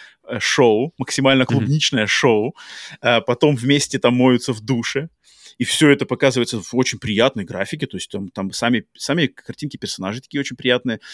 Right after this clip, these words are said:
Speaker 1: анимешно стилизованные, а, все это в видеоформате. И я такой прямо: «Ничего себе, тут как PlayStation один, че нас выдает-то, знаешь?» И это не какой-то
Speaker 2: Вот
Speaker 1: трэш,
Speaker 2: он, Next Gen.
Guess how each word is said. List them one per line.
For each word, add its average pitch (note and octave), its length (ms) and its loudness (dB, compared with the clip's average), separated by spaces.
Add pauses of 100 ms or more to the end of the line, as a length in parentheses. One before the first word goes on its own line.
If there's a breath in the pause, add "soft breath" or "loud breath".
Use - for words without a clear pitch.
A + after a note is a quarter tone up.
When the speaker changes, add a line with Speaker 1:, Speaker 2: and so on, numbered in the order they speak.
(120)
Speaker 1:
анимешно A#2 440 0
стилизованные, G2+ 760 -2 (320 soft breath)
а, G2+ 540 -10
все A#2+ 220 -4
это A#2+ 140 -6
в G2+ 40 -12
видеоформате. A#2+ 800 -2
И B2 60 -4
я B2 120 4
такой - 200 -6
прямо: B2 180 2
«Ничего G#2+ 360 -4
себе, B2+ 220 -8
тут C#3 120 -10
как D3 180 -4
PlayStation D3+ 380 -4
один, D3+ 180 -2
че C#3 140 0
нас A#2 160 -4
выдает-то, A#2+ 500 0
знаешь?» G#2 220 -6
И C3 60 2
это C3+ 160 0
не A#2+ 100 0
какой-то D#3 300 -2
Speaker 2:
Вот G#2+ 180 4
Speaker 1:
трэш, B3 60 4
Speaker 2:
он, B2+ 160 4
Next A#2 240 0
Gen. A2+ 260 4